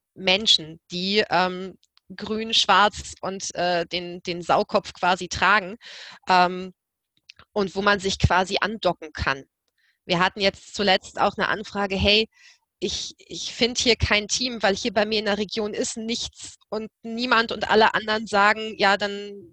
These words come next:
wenn du nicht bei uns wohnst, ist es blöd." Und der war, derjenige war total glücklich, dass er bei uns dabei sein konnte, ähm, und passt wunderbar ins Team. In die, der ist megamäßig aktiv und, und f-, vollends glücklich,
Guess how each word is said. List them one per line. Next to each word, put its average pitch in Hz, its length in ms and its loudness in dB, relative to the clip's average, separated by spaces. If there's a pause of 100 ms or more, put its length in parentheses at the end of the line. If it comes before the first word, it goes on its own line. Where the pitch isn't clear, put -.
(180)
wenn 202 160 -2
du 214 100 -6
nicht 220 200 -8
bei 202 120 6
uns 214 300 -4
wohnst, 214 340 -4
ist - 160 -8
es - 120 -8
blöd." 214 380 -2 (460)
Und 202 140 -4
der 208 120 4
war, 196 200 2
derjenige - 880 -8
war 202 120 2
total 202 360 0
glücklich, 220 400 -4
dass - 200 -8
er 208 80 0
bei 185 120 2
uns 240 300 -6
dabei 202 360 4
sein 190 300 0
konnte, 240 600 -2 (720)
ähm, 220 320 2 (1040)
und 214 440 0
passt - 360 0
wunderbar 302 600 2
ins 254 220 -10
Team. 262 260 -8
In 214 140 -10
die, 175 240 -16 (160)
der 202 280 0
ist - 240 -10
megamäßig 262 760 0
aktiv - 380 -6
und, 233 280 -12
und 226 160 -16 (340)
f-, - 380 -20
vollends 262 800 2
glücklich, 226 520 -2